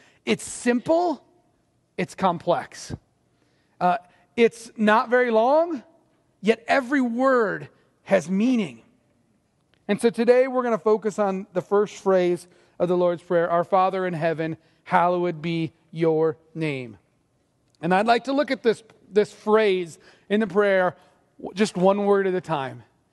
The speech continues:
and allow the significance of each word just to sink in so that when we pray it again,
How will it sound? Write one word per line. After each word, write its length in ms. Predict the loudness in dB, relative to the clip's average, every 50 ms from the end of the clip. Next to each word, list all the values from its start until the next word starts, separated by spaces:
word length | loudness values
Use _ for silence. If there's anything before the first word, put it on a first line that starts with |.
| _ _ _ _ _ _ _
and 140 | 0 2 2
allow 400 | 4 4 2 2 2 2 2 0
the 80 | -2 -6
significance 960 | -6 -8 -10 -10 -6 -2 0 0 0 0 0 -2 -4 -2 0 -2 0 2 0
of 100 | 0 2
each 220 | 0 -2 -4 -4
word 340 | -2 0 2 2 2 0 -4
just 240 | -6 -8 -8 -6 -6
to 80 | -8
sink 640 | -8 -8 -10 -12 -12 -10 -8 -6 -4 -4 -6 -6 -8
in 320 | -6 -6 -6 -8 -10 -14 -20 _ _ _ _ _ _ _ _ _ _
so 160 | -2 0 2 2
that 160 | 2 2 0
when 180 | 0 0 2
we 140 | 0 0 -2
pray 400 | -2 2 2 4 4 4 4 2
it 120 | -2 -4 -4
again, 640 | -6 -4 0 2 2 2 2 2 0 0 0 -2 -2